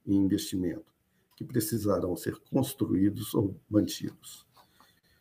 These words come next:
Estima-se também um potencial de novos investimentos na ordem de quarenta e cinco bilhões de reais até dois mil e trinta,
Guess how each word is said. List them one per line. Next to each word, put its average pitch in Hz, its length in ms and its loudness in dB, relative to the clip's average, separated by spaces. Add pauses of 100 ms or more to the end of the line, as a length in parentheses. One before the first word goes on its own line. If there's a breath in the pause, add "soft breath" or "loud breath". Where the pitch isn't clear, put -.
(600 soft breath)
Estima-se 196 540 6
também 113 440 6
um 135 120 4
potencial 110 560 4
de 107 120 -2
novos 107 280 2
investimentos 104 640 2
na 110 180 0 (560)
ordem 110 340 6
de 98 120 -2
quarenta 110 480 2
e 107 60 2
cinco 107 340 -2
bilhões 95 400 0
de 95 60 -2
reais 98 420 2
até 98 200 -2
dois 98 220 2
mil 98 160 2
e 95 40 -2
trinta, - 440 -6